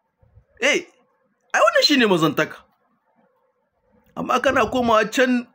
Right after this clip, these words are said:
ɓoye cikin ɗaki, wai kana kiran kanka wai namiji.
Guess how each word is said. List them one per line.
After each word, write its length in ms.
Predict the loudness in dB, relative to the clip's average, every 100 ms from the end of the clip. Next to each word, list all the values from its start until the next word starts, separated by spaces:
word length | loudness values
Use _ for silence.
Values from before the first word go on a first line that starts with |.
| _ _ -20 -6
ɓoye 580 | 2 4 6 4 4 0
cikin 320 | -6 0 0 0
ɗaki, 400 | 0 0 -2 -10 -20 _ _ _ _ _ _ _ _ 0
wai 160 | 0
kana 240 | 2 0 2
kiran 240 | 0 0
kanka 240 | 0 2 2
wai 140 | 4
namiji. 400 | 2 2 0 -4